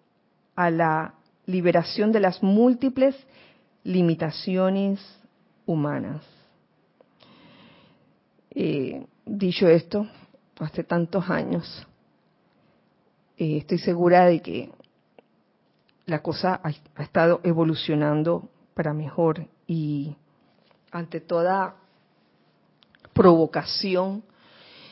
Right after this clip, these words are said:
eh, yo creo que ya, ya se está aprendiendo a reaccionar de manera armoniosa, no importa lo que esté pasando.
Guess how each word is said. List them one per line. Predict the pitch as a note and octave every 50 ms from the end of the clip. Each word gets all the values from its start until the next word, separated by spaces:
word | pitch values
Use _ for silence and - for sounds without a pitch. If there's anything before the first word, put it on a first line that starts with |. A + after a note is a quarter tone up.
| - - _ _ _
eh, | - G3 D#3 D3+ D3 C#3+ D3 D3 - - _ _ _ _ _ _ _ -
yo | F#3+ D#3 F3 D#3+ D#3 -
creo | - E3+ D#3+ F3 G#3+ A#3+ B3 A#3+
que | - D#3 D3+
ya, | D3+ E3 D#3 E3+ G#3+ F4 A#4 - - - _ _ _ _ _ _ _ -
ya | G3 - E3+ D#3 D#3+ F3
se | - -
está | A3 - A3+
aprendiendo | A3+ A3+ C4 C4 B3+ B3+ C4+ C4+ C#4 C#4 C#4 C4+ C#4
a | - F#3+
reaccionar | - - E3+ D#3 - - - F3 D#3+ E3 D#3+ E3+ F#3+ A#3
de | C4
manera | A#3+ G3 F#3 E3+ E3+ F#3 A3+
armoniosa, | - - G3+ F#3 F#3+ E3+ D#3 D3 D#3 E3+ G3 A3+ A#3 - - - D3+
no | E3 E3+
importa | F3+ F#3 F3+ G#3 G#3+ G#3+ A#3+ A#3
lo | A#3 A3
que | F3
esté | - F3 E3+
pasando. | - G3 G3+ - - A3+ G#3+ F3+ C#3+ - - F3+